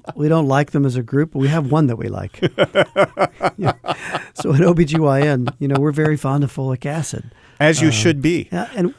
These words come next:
Speaker 1: and I'll have to admit, we're pretty fond of vitamin D, but it's tricky. There's so much literature, and it goes in so many different directions that it, it can really give you whiplash trying to keep up with the articles in the literature, can it?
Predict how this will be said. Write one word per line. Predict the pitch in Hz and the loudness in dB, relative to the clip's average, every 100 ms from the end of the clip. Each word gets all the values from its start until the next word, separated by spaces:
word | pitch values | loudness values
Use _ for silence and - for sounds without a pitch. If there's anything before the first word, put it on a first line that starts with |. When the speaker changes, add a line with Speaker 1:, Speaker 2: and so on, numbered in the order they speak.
| _ | _
Speaker 1:
and | 170 | -4
I'll | 156 160 | -2 -2
have | 202 | -2
to | 160 | -4
admit, | 131 135 135 | -2 -2 -2
we're | |
pretty | 131 202 190 | -6 -6 -4
fond | 135 127 | -4 -4
of | 120 | -4
vitamin | 117 113 110 110 | -4 -4 -6 -6
D, | 113 156 131 101 107 _ - _ _ | -6 -4 -4 -8 -12 _ -20 _ _
but | 139 | -8
it's | 143 | -8
tricky. | - 240 - | -10 -10 -8
There's | 113 113 - | -8 -8 -10
so | - - 208 226 | -12 -12 -8 -4
much | 180 147 - | -2 -4 -4
literature, | 143 127 107 - 98 104 - _ _ | -6 -4 -8 -12 -14 -16 -20 _ _
and | 143 | -10
it | 139 | -6
goes | 156 143 | -6 -4
in | 131 | -6
so | 120 - 208 196 | -8 -10 -6 -4
many | 151 131 | -4 -4
different | 135 - - | -6 -8 -10
directions | 113 120 - 110 110 - _ _ - | -10 -10 -10 -12 -12 -16 _ _ -6
that | 139 | -4
it, | 143 - | -4 -6
it | 196 | -6
can | 165 | -2
really | 180 156 | -2 -2
give | 139 | -4
you | 127 | -2
whiplash | 170 - 117 107 - | -4 -4 -6 -6 -6
trying | 120 | -6
to | 113 | -6
keep | - 120 | -8 -8
up | 135 135 117 | -8 -8 -10
with | - | -8
the | 117 | -6
articles | 117 120 117 110 | -6 -8 -8 -8
in | 113 | -8
the | 104 | -8
literature, | 117 107 - - | -8 -10 -14 -12
can | 120 110 | -10 -10
it? | - | -14